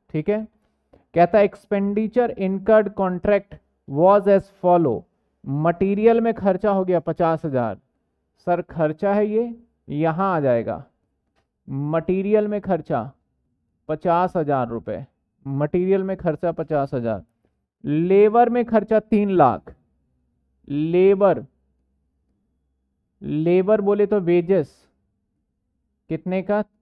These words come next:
तीन लाख। प्लांट में खर्चा बीस हज़ार, to plant, to plant कितने का खर्चा सर? बीस हज़ार।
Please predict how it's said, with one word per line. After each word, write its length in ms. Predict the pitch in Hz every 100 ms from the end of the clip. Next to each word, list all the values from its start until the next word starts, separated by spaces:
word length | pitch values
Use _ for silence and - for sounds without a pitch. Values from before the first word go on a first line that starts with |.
| _
तीन 220 | 202 196 165
लाख। 360 | 127 101 - - _ _ _ _ _ _ _ _ _ _ _ -
प्लांट 600 | 170 180 196 220 240 226
में 180 | 233 233
खर्चा 400 | 214 214 208 220
बीस 300 | 196 196 196
हज़ार, 340 | 151 131 85 - _ _ _ _ _ _ _ _ _ _ _ 208
to 100 | 233 247
plant, 760 | 220 190 190 190 175 123 107 - _ _ _ _ _ _ _ _ _ _ _ -
to 80 | 196 220 -
plant 520 | 190 175 170 156 131 -
कितने 320 | 165 156 190 196
का 120 | 196
खर्चा 400 | 190 175 175 170
सर? 320 | 160 147 110 - _ _ _ _ _ _ _
बीस 400 | 135 160 180 170
हज़ार। 440 | 151 123 110 107